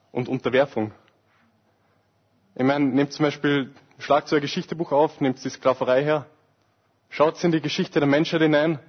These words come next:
wo, wo Schwache von Starken unterdrückt werden. Aber in dieser ganzen Menschheitsgeschichte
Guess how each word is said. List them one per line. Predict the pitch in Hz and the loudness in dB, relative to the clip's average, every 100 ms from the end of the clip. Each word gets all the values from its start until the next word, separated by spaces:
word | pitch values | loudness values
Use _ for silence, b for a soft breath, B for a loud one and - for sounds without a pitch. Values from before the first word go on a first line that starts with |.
| b b b | b b b
wo, | 120 123 123 113 | -4 0 0 0
wo | 123 | -4
Schwache | - 127 - 156 | 0 0 0 -4
von | 131 | -8
Starken | - 127 - 143 | 0 0 0 -4
unterdrückt | 135 - 147 - | -4 -8 -10 -4
werden. | 139 151 147 _ _ _ _ _ _ _ _ _ _ b b b | -4 -6 -12 _ _ _ _ _ _ _ _ _ _ b b b
Aber | b 139 | b -2
in | 160 | -2
dieser | 175 175 | -4 -4
ganzen | - 180 220 - 185 | -4 -10 -10 -2 2
Menschheitsgeschichte | 165 220 - 135 - 131 - 160 - - - - 131 170 165 180 180 | 2 2 0 -2 -2 -6 -4 -6 -10 -20 -16 -8 -6 -4 -4 0 0